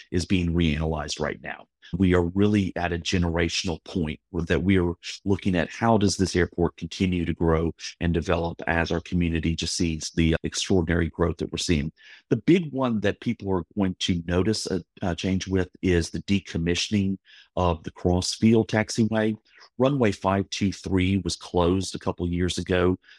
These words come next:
through a notice to all air missions, and it's just been used as a taxiway. Well, we're gonna formally decommission that runway over the next couple of years and convert that pavement into taxiway. So that's one that will be very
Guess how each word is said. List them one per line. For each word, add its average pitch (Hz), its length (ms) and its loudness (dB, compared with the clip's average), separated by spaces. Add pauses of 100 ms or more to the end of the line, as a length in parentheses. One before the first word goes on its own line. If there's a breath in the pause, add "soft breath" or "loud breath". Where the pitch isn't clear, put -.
(120 soft breath)
through 87 400 2
a 85 300 0
notice 87 360 -2
to - 80 -2
all 80 220 0
air 85 160 2
missions, 107 640 0 (240 loud breath)
and 90 300 2
it's 71 160 -6
just - 260 0
been 101 160 4
used 92 380 0
as 85 220 -2
a 87 100 -8
taxiway. 107 880 0 (340 loud breath)
Well, 98 160 2
we're 131 80 4
gonna 123 140 4
formally 104 600 2
decommission 87 760 -2
that 80 180 -4
runway 82 560 -4 (300 loud breath)
over 87 160 4
the 85 80 -2
next - 260 -2
couple 87 220 2
of 82 80 2
years 80 500 -2
and 82 280 -2
convert 92 480 0 (120)
that - 220 -2
pavement 87 520 0 (300 loud breath)
into 87 240 2
taxiway. 76 720 -2
So 80 120 -2
that's 107 280 0
one 98 240 0
that 85 160 0
will 85 80 -6
be 85 140 0
very 85 320 2